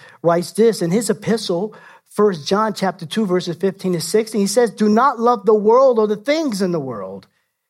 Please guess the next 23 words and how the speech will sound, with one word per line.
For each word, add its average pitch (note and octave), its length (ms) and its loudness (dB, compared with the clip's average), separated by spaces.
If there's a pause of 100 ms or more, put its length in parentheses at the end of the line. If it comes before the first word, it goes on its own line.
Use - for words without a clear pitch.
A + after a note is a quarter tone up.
(200)
If - 140 -6
anyone G3+ 320 2
loves F#3+ 300 2
the D#3+ 80 -2
world, F3+ 640 0 (340)
the E3+ 100 4
love G3+ 220 4
of G#3+ 80 0
the G3 80 0
Father G3 380 0
is D#3 100 -4
not F3 240 -2
in A3+ 140 -2
him." D#3 260 -4
That's G#3+ 300 -2
something A3 360 -4
we G3 120 2
need G3+ 200 0
to G3 80 -2
examine, D3+ 600 -6
by D3 260 -8
the D3 100 -10
way. B2 360 -8